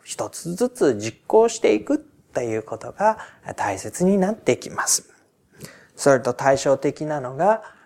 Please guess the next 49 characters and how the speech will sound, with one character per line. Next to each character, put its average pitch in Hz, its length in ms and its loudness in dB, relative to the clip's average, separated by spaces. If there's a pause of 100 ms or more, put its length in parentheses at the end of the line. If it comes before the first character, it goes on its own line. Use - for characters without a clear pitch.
(160)
自 117 200 -6
分 107 160 -4
の 160 80 -2
不 - 160 -6
利 117 160 -4
益 113 260 -6
に 117 160 -10
つ 175 140 0
い 151 140 6
て 131 180 2
感 143 340 -4
情 151 220 0
的 151 300 -2
に 196 220 0
行 143 340 2
動 156 220 2
を 160 100 2
し - 100 -12
て 165 140 -2
し - 120 -12
ま 214 200 -4
う、 - 180 -8 (140)
そ - 180 -2
の、 143 180 0 (300)
あ - 400 -14
ー、 - 60 -20
短 160 280 -2
絡 185 300 2
的 190 320 -4
な 240 240 0 (220)
軽 196 240 2
は 294 220 0
ず 175 180 0
み 170 160 -4
な 240 340 -4
行 104 240 -4
動 151 240 4
と - 200 -6
い 120 120 -6
う 117 80 -6
こ 135 140 -4
と 196 100 2
に 214 240 -4
な 104 160 -2
る 95 100 -6
で 95 140 -10
し - 140 -6
ょ - 20 -4
う。 - 240 -4